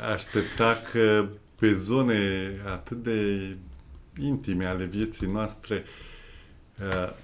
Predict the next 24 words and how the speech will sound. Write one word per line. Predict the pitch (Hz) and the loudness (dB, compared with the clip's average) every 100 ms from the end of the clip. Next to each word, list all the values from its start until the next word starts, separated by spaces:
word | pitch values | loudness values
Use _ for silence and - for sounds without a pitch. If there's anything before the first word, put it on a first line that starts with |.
| - | -2
un | 117 113 | 2 2
proiect | 110 98 104 117 160 - - 110 | 2 4 6 8 8 4 -2 -4
de | 101 101 | 0 0
genul | 107 127 113 117 | 2 2 2 0
ăsta | 123 123 | -2 -6
poate | - - 147 147 | -6 -6 -6 -6
să | - - | -10 -4
aibă | 127 110 | -4 -2
un | 117 | -2
impact | 110 104 117 107 - - - | 0 -2 -6 -10 -16 -20 -16
atât | 101 - 120 | -16 -18 -12
de, | 107 110 | -4 -4
de | 104 104 104 104 101 - - - - - - - - | -4 -6 -8 -8 -10 -16 -20 -20 -20 -20 -20 -20 -6
important. | 110 - 101 101 - 123 80 76 - - - - - - - - - - | -6 -4 -4 -6 -6 -6 -6 -10 -18 -6 -4 -4 -8 -14 -16 -18 -20 -16
Și | - - - - 104 101 101 98 101 101 - | -10 -6 -6 -2 0 2 2 2 0 -2 -8
de-aia, | 110 127 160 147 117 | -4 0 2 0 0
de-aia, | 110 143 143 120 - - - - - 156 113 110 | -2 -2 -2 -4 -6 -16 -20 -20 -18 -8 -4 -2
uh, | 107 104 - - | -2 -4 -8 -12
când | - 107 | -4 -2
spunem | 104 - - - - 123 131 117 107 95 85 - | -2 -8 -12 -14 -6 -2 0 0 -2 -4 -10 -14
că | 104 | -12
Dotera | 95 98 95 120 117 104 98 95 - - - - - - - - - - - | -6 -6 -6 -4 -2 -2 -6 -8 -14 -20 -20 -20 -20 -20 -20 -20 -20 -20 -10
ne | 101 101 | -2 -2
vindecă | 92 110 135 113 92 - - 95 | 0 0 2 0 -2 -8 -10 -10